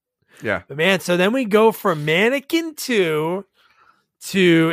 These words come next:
Speaker 2: Escape from L A, 'cause the way we did it, because Stuart Pankin and, uh, Peter Jason, they have a new movie co-, coming out by Saban Films called Deep in the Forest. It's a video on demand May thirty-first.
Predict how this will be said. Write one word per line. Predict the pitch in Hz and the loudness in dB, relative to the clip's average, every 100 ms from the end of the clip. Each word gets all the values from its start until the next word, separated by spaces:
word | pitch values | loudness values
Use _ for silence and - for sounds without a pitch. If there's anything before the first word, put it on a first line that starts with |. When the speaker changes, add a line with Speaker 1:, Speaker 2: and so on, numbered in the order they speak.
| 147 | -2
Speaker 2:
Escape | - - 226 233 | -8 0 0 2
from | 233 | 2
L | 220 214 | 2 4
A, | 196 160 | 4 2
'cause | 170 | -2
the | 170 | 0
way | 202 202 | 2 2
we | 196 | 2
did | 180 190 | 2 4
it, | 175 | 2
because | 170 151 175 170 147 - - _ | -2 0 2 4 0 -10 -20 _
Stuart | - - - 202 196 185 180 - | -10 -10 0 4 6 6 4 -2
Pankin | - 220 240 208 233 226 226 226 | 0 2 2 0 0 2 2 2
and, | 185 151 147 143 | 2 2 0 -2
uh, | 135 131 127 123 123 - | -2 0 0 -2 -6 -4
Peter | 190 170 | 0 0
Jason, | 147 175 175 196 185 170 _ _ | 0 0 0 -2 -4 -8 _ _
they | 170 | -4
have | 147 | -2
a | |
new | 160 | 0
movie | 165 175 170 | 2 2 0
co-, | - 185 165 - | -2 -4 -4 -8
coming | 180 170 | -6 -2
out | 170 175 160 | 0 -2 -2
by | 139 | -4
Saban | - 170 151 135 117 | -4 -4 -4 -6 -6
Films | 147 156 156 | -4 -4 -4
called | - 139 117 | -4 -4 -4
Deep | 104 139 135 | -4 -6 -4
in | 131 | -8
the | 120 | -6
Forest. | - 190 202 208 190 - _ _ _ _ | 0 2 4 2 -2 -12 _ _ _ _
It's | - | -8
a | |
video | 143 151 147 | -4 -2 0
on | 139 | -2
demand | 135 139 131 | -4 -4 -4
May | 127 131 | -6 -8
thirty-first. | - 143 135 117 - 202 220 - | -6 -6 -6 -8 -2 0 0 -2